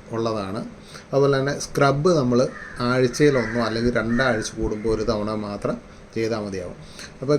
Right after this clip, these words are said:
ക്രീം എല്ലാ ദിവസവും നമുക്ക് ഉപയോഗിക്കാം. ഫേസ് വാഷും ക്രീമുമാണ് എല്ലാ ദിവസവും നമ്മൾ ഉപയോഗിക്കേണ്ടത്. നമ്മുടെ, ഏഹ്, റേഡിയന്റ് ഗ്ലോ ഫേസ് വാഷും മൾട്ടി ആക്ഷൻ ഫെയർനെസ് ക്രീം, ഈ രണ്ട് സാധനങ്ങളാണ് നമ്മൾ ഡെയിലി ഉപയോഗിക്കേണ്ടത്.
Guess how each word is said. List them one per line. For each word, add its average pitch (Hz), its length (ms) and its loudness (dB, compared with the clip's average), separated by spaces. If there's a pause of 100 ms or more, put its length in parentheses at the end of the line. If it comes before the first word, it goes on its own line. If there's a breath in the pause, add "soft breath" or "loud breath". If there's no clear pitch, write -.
(100)
ക്രീം 165 340 6
എല്ലാ 143 240 4
ദിവസവും 127 440 2
നമുക്ക് 117 200 -4
ഉപയോഗിക്കാം. 107 500 0 (320 loud breath)
ഫേസ് 143 360 6
വാഷും 151 440 2 (200)
ക്രീമുമാണ് 127 580 2
എല്ലാ 120 300 4
ദിവസവും 120 420 0
നമ്മൾ 110 200 -2
ഉപയോഗിക്കേണ്ടത്. 101 400 -4
നമ്മുടെ, 113 220 0 (580 loud breath)
ഏഹ്, 117 280 4
റേഡിയന്റ് 135 360 8
ഗ്ലോ 139 160 6
ഫേസ് 120 400 0
വാഷും 120 380 0 (380 loud breath)
മൾട്ടി 123 320 2
ആക്ഷൻ 120 320 2
ഫെയർനെസ് 110 440 -2
ക്രീം, 110 240 -4
ഈ 135 180 2
രണ്ട് 123 340 4
സാധനങ്ങളാണ് 113 1000 -2 (380 loud breath)
നമ്മൾ 120 220 4
ഡെയിലി 120 500 4 (120)
ഉപയോഗിക്കേണ്ടത്. 101 540 -6